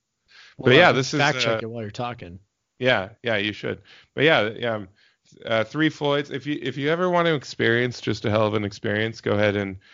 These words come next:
Speaker 2: check out that, that, uh, Dark Lord Day. You have to buy the tickets immediately now, and they're, like, two hundred bucks because they come with all the beers, um, automatically. And, uh, but it's a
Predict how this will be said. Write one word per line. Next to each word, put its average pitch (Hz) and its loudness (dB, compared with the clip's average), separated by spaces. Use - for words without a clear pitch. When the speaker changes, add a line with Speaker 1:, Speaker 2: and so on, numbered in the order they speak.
Speaker 2:
check 123 4
out 110 4
that, 101 -2
that, 98 -4
uh, 98 -2
Dark 110 -2
Lord 104 -4
Day. 110 0
You 110 0
have 147 0
to 110 -8
buy 101 2
the 95 -8
tickets - -12
immediately 98 -6
now, 98 0
and 120 0
they're, 123 0
like, 110 -2
two 151 0
hundred 131 0
bucks 123 0
because 110 -6
they 107 -2
come 113 -2
with 107 -4
all 107 4
the 104 -2
beers, 107 -4
um, 101 0
automatically. 107 -2
And, 98 -2
uh, 101 2
but 110 2
it's 127 -4
a 104 -4